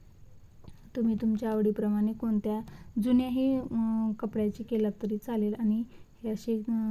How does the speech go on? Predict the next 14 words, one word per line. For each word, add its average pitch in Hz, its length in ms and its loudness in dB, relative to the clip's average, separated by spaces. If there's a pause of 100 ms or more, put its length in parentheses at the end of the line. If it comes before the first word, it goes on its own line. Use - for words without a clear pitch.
(440)
नवीन 220 480 4 (400)
ब्लाऊज 220 320 4
शिवून 220 280 0
उरलेल्या 208 460 2
कतरणपासून 214 680 -2
पण 220 260 -2
तुम्ही 220 180 0
बनवू 214 320 2
शकता. 240 400 -8 (2500)
तर 240 80 -4
बघा, 233 260 0
इथे 233 280 -2
मी 220 220 2
आता 208 180 -2